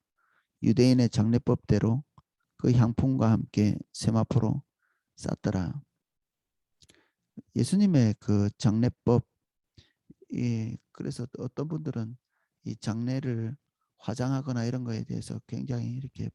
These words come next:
불편하게 생각하시는 분들도 있는데 이 장례법은 예수님이 하필이면 유대에 태어나신 거예요. 그래서 이 장례법 따라 이렇게 되어진 것이고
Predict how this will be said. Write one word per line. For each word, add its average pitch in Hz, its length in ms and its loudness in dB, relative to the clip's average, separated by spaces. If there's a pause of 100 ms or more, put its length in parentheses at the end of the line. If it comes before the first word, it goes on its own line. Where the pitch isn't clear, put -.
불편하게 123 600 -2 (400)
생각하시는 117 640 -6
분들도 113 560 -8 (440)
있는데 113 640 -6 (1000)
이 - 180 -2
장례법은 117 800 -2 (160)
예수님이 120 680 -4 (380)
하필이면 117 600 -2
유대에 127 320 -4
태어나신 127 580 -4
거예요. 101 240 -8 (880)
그래서 131 280 -6
이 127 280 -4
장례법 120 560 -6
따라 110 400 -4 (500)
이렇게 113 260 -8
되어진 127 600 -4
것이고 117 540 -8